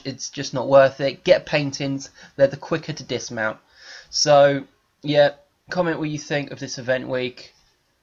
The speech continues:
Let me know what you're expecting or hoping for in the heist. Leave a like if you enjoyed this video, and if it was helpful in any way, then obviously do not forget to subscribe as well, and notification bell to be notified of future updates or videos.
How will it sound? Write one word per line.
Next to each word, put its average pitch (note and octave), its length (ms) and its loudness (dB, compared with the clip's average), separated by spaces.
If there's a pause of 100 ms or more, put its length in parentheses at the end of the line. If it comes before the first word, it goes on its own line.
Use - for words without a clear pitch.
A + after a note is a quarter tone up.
(120)
Let D#3 100 -6
me D#3+ 80 -4
know D3+ 140 -2
what C#3+ 100 -4
you're D3 160 -2
expecting C#3 500 -4
or C#3 100 -4
hoping C3 380 -4
for C3 200 -6
in B2+ 80 -8
the B2 40 -10
heist. E3 680 -4 (420)
Leave F3 140 -6
a F3 40 4
like E3 380 2
if C#3+ 100 -12
you E3 60 -6
enjoyed D3+ 260 -6
this C#3+ 140 -10
video, C#3+ 260 -8
and C#3 100 -4
if C#3 80 -6
it - 40 -16
was C#3 100 -12
helpful C#3 300 0
in C3 80 -8
any C3 120 -6
way, C3 200 2
then B2+ 160 -6
obviously B2+ 280 -8
do B2+ 120 -12
not B2 100 -10
forget - 200 -10
to - 40 -16
subscribe - 380 -4
as A#2+ 100 -10
well, E3 320 4
and D3+ 240 4
notification C3 560 -2
bell F3+ 320 4 (880)
to F3+ 80 -8
be F#3+ 80 -2
notified D3+ 460 4
of C3+ 100 -6
future C3+ 260 -6
updates B2 320 -6
or A#2+ 80 -10
videos. A2+ 580 -4